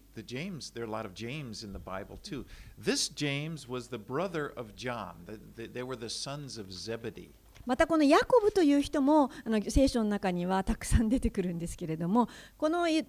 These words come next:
Speaker 2: ー、まずこの殺されたヤコブというのは、えー、ヨハネの兄弟のヤコブです。
Speaker 1: Uh, they were of the original, the twelve apostles. They were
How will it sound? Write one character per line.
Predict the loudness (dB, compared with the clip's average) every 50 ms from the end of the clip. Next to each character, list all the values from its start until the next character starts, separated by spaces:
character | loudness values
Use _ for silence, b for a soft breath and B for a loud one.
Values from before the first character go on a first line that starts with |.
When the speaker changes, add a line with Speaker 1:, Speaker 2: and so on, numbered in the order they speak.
| -8 -8
Speaker 2:
ー、 | -2 0 2 2 2 4
ま | 4 4 4
ず | 4 2 0
こ | 0 0
の | 0 2
殺 | 4 4 4 4
さ | 4 4
れ | 2 4
た | 4 4
ヤ | 6 4 4
コ | 4 4 4
ブ | 4 4
と | 4 4
い | 4 4 4
う | 2 2
の | 2 4
は、 | 4 4 2 B B B B B B
え | -10 -10 -10 -8 -6 0
ー、 |
ヨ | 4 4 4
ハ | 4 4 2 2
ネ | 2 2 2
の | 2 2 0
兄 | 0 0 2
弟 | 2 2 2 0 -2 -2 -2
の | -2 -2 -2 -4 -2
ヤ | -4 -4
コ | -4 -4
ブ | -8 -12 -12
で | -12 -12
す。 | -12 -12 -14 _ _ _ _ _ _ _ -20 -20 -20 _ _
Speaker 1:
Uh, | -14 -14 -14 -14 -16 -20 -20 -20 -16 -8
they | -6 -4
were | -4 -4 -6 -8 -10 -20 -20 _ _ _ _ _ _ _ _ _ _ _ _ _ _ _ _ -10
of | -8 -8 -6
the | -6 -6 -6
original, | -4 -6 -6 -8 -8 -10 -10 -10 -10 -12 -12
the | -12 -12
twelve | -12 -10 -6 -4 -2 -2 -2 -2 -6
apostles. | -10 -12 -10 -10 -10 -8 -8 -10 -12 -12 -14 -16 -16 -18 -18 -14
They | -12 -12 -12
were | -12 -12 -14